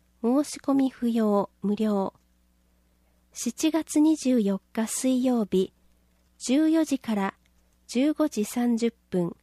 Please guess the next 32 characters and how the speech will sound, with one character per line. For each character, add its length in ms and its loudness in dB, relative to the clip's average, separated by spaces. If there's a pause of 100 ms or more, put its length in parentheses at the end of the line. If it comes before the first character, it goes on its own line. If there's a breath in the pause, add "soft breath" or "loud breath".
(1040)
定 240 2
員、 340 2 (560)
百 380 -2
五 160 2
十 260 2
人 380 2
先 280 0
着。 400 -4 (1500)
オ 140 6
ン 100 6
ラ 140 4
イ 140 2
ン 20 0
視 160 -14
聴 240 2
は 280 0
要 240 2
申 320 -2
し 120 -14
込 160 -2
み、 200 2 (440)
定 260 0
員 380 0
な 140 -2
し。 260 -16 (1040)
講 220 2
師、 320 -2 (480)
井 100 4
上 380 4
さ 120 -2
や 140 2
か、 260 -4